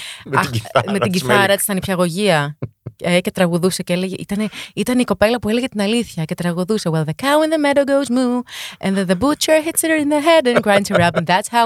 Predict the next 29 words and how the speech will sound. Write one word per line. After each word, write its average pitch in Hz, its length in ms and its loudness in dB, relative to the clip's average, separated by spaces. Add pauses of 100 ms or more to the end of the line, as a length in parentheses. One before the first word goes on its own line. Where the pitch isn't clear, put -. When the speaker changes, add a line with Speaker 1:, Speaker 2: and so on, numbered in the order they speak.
Speaker 2:
we 214 140 -2
get 208 240 2
hamburgers". 185 720 4 (260)
<laughs> - 280 0
Και 233 100 -6
τα 233 140 4
παιδιά 247 340 2
την 220 100 -8
κοίταγαν. 190 460 0 (560)
<laughs> - 640 -2
Σε - 140 0
σοκ. - 500 2 (1300)
Αυτό - 280 -2
πρέπει 403 200 0
να 226 140 2
κάνω, 190 360 2
ε, 190 140 -2
να 202 80 -4
παίρνω 269 260 -2
κι - 100 -6
εγώ 254 140 0
να 285 60 0
μάθω 262 200 -2
κιθάρα, 185 300 -4
να 196 60 -4
πηγαίνω 233 200 -4
τρίντι, 392 400 -2
τρίντι, 339 320 -4
τρίντι, 262 360 -2